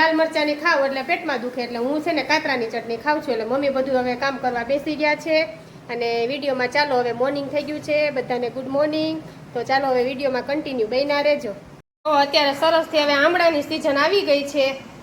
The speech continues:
અને મમ્મી જો આ સાફ કરી નાખે છે, કેમ કે આમાં પાન હોય, કોઈ બગડેલા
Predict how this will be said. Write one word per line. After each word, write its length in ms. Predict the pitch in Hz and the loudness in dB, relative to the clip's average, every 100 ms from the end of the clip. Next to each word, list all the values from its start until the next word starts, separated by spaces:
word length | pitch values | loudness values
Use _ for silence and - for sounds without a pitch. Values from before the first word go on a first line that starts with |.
| - | -8
અને 120 | 247 254 | -4 0
મમ્મી 320 | 285 294 285 | 2 2 2
જો 140 | 311 277 | 2 4
આ 40 | 262 | 2
સાફ 220 | 285 285 311 | 2 2 2
કરી 220 | 330 339 277 | 2 4 2
નાખે 200 | 294 262 | 2 -2
છે, 140 | 269 254 | -2 -2
કેમ 120 | 262 | 0
કે 60 | 254 | 0
આમાં 260 | 247 247 254 | 0 0 2
પાન 260 | 269 277 285 | 4 4 2
હોય, 220 | 285 285 | 2 2
કોઈ 160 | 285 240 | 0 -2
બગડેલા 420 | 262 285 285 285 | 0 2 4 4